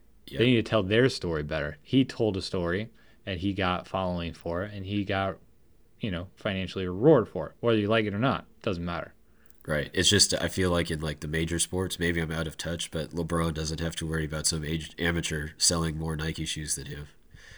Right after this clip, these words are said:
Speaker 1: <laughs>
Speaker 2: For the most part,
Speaker 1: <laughs>
Speaker 2: LeBron, LeBron, no.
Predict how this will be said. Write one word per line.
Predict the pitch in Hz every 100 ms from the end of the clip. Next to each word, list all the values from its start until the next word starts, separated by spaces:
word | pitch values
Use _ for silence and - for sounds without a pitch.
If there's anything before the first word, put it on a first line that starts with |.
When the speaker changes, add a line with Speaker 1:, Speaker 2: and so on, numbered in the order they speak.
| -
Speaker 1:
<laughs> | - - - - - - - - - - - -
Speaker 2:
For | - 151
the |
most | 104 101 127 -
part, | - 143 143 117
Speaker 1:
<laughs> | -
Speaker 2:
LeBron, | 120 110 95 117 117
LeBron, | 107 107 143 147 127
no. | 101 80